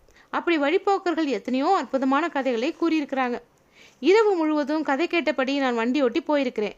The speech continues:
அப்படின்னு சொன்னா வேலன். "எனக்கு கதைன்னா ரொம்ப பிடிக்கும்" அப்படின்னு சொன்னான் பொன்னன் தயங்கியபடி. "ஆனா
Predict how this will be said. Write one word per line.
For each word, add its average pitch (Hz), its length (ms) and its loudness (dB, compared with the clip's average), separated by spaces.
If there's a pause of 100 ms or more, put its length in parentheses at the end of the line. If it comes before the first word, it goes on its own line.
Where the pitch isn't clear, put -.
(120)
அப்படின்னு 220 260 -4
சொன்னா 226 380 -4
வேலன். 269 320 -2 (800)
"எனக்கு 220 540 0 (100)
கதைன்னா 277 360 0
ரொம்ப 226 340 -2
பிடிக்கும்" 277 460 -4 (140)
அப்படின்னு 233 200 -2
சொன்னான் 240 420 -2
பொன்னன் 262 340 -2
தயங்கியபடி. 226 640 -4 (560)
"ஆனா 320 440 0